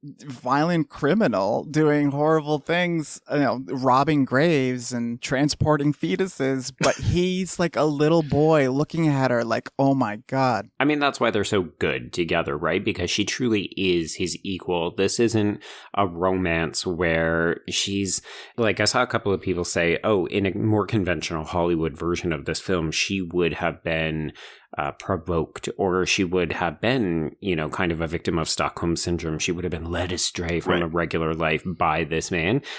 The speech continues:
Speaker 2: And instead it's like, "Oh no, she's just his perfect female counterpart."
Speaker 1: And in fact, she enables him.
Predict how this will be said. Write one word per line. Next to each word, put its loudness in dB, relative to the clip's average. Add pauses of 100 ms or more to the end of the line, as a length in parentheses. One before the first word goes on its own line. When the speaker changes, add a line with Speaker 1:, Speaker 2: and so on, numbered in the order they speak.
Speaker 2:
And 0
instead 0
it's -4
like, 2 (280)
"Oh 2
no, 0
she's 0
just -2
his 2
perfect -2
female 0
counterpart." -4
Speaker 1:
And 2
in 2
fact, 2
she 0
enables -2
him. -14